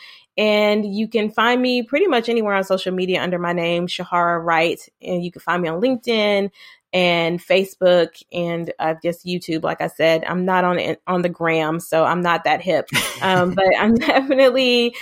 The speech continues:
Speaker 1: on other places. So definitely Google me, look me up, and you can find me and connect with me there as well.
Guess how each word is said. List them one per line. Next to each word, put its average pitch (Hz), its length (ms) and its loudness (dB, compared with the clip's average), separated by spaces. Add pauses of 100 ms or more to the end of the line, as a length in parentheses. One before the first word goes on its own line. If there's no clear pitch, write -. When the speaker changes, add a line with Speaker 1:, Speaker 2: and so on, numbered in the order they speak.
(240)
Speaker 1:
on 226 180 2
other 214 240 4
places. 208 580 2
So 190 160 2
definitely 208 720 2
Google 190 320 0
me, 185 220 0
look 180 200 0
me 180 140 0
up, 170 280 2
and 165 260 -2
you 175 80 -6
can 170 140 -8
find 165 280 -4
me 160 100 -2
and 170 80 -4
connect 170 320 -4
with - 180 -20
me 165 200 -14
there - 320 -6
as - 160 -16
well. - 280 -6